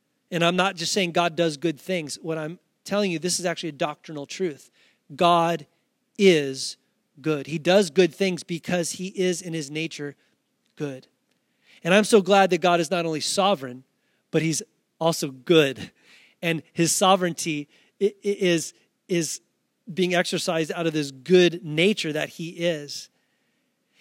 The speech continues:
And though we don't always see what's good or coming out the other side, we can guarantee, we can just, we can just drill down into that foundation that whatever's happening,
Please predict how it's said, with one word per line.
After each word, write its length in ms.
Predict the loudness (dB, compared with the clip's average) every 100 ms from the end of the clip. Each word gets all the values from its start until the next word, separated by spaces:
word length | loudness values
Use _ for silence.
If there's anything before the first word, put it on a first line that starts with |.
| _ 2
And 140 | 6
though 120 | 6
we 200 | 6 6
don't 260 | 8 6 4 0
always 300 | 2 4 2
see 720 | 0 0 0 2 4 2 0 -2
what's 320 | -2 -2 -6
good 460 | -6 0 2 0
or 60 | -2
coming 280 | -6 -6 -6
out 120 | -6
the 60 | -8
other 160 | -8
side, 300 | -8 -8 -8 _ _
we 180 | 0 0
can 380 | 0 -4 -4 -4
guarantee, 400 | 2 4 4 2
we 100 | -2
can 160 | -2 -2
just, 240 | -4 -4 _ -20 _ -4
we 100 | -2
can 160 | 0
just 200 | 0 -2 -6 _ _ _ _ _ _ _ _ _ -12
drill 400 | -4 6 6 8
down 380 | 4 4 2
into 260 | 0 -4 0
that 200 | 0 0
foundation 480 | -4 -2 -2 -4 -8
that 160 | -10 -8
whatever's 460 | 0 4 4 2
happening, 460 | 0 -2 0 -4